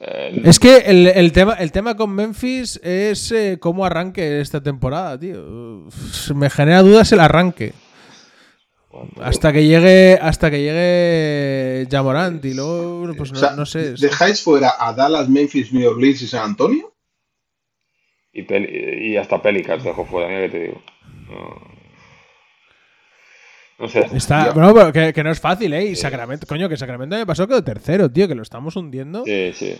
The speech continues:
Speaker 2: Eh,
Speaker 1: Y,
Speaker 2: joder.
Speaker 1: y luego están los
Speaker 2: Que va-,
Speaker 1: Clippers, los
Speaker 2: vale,
Speaker 1: Clippers
Speaker 2: vale,
Speaker 1: ahí.
Speaker 2: vale que no, vale que no consideremos que puede repetir lo mismo, pero, hostia, pero de tercero a fuera de playoff.
Speaker 1: Ya.
Speaker 2: Que, eh, es que, mm, hay muchas hostias en este.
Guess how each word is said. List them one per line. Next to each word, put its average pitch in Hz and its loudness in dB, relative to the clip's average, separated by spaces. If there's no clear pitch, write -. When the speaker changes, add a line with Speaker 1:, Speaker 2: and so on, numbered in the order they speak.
Speaker 2:
Eh, 127 -6
Speaker 1:
Y, 113 -8
Speaker 2:
joder. 117 -4
Speaker 1:
y 107 -10
luego 104 -2
están 110 0
los 110 -2
Speaker 2:
Que 117 -4
va-, 135 -4
Speaker 1:
Clippers, - -8
los 120 -2
Speaker 2:
vale, 160 -2
Speaker 1:
Clippers 127 0
Speaker 2:
vale, 113 -4
Speaker 1:
ahí. 127 -2
Speaker 2:
vale 175 2
que 208 -8
no, 202 -6
vale 139 2
que 175 4
no 170 6
consideremos 147 -2
que 147 -4
puede 139 -2
repetir 135 -6
lo 127 -6
mismo, 170 -6
pero, 110 -14
hostia, 127 -12
pero 113 -14
de 123 -18
tercero 135 -18
a 147 -12
fuera 151 -2
de 151 0
playoff. 143 -2
Speaker 1:
Ya. - -14
Speaker 2:
Que, 170 -4
eh, 143 -8
es 156 -10
que, 202 -4
mm, 139 -18
hay 135 -8
muchas 170 -6
hostias 151 -4
en 135 -8
este. 131 -10